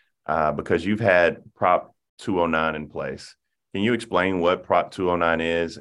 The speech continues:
and how do the affirmative action cases affect Californians?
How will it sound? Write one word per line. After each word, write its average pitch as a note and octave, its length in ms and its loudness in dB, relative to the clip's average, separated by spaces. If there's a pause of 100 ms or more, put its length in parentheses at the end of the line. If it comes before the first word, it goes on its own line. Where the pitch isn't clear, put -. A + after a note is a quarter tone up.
and D#2+ 260 -6
how F2 260 0
do F#2 140 -2
the F2 80 -2
affirmative E2+ 340 -4
action D#2+ 300 -4
cases D#2+ 320 -10
affect D#2 420 -8
Californians? D2+ 920 -6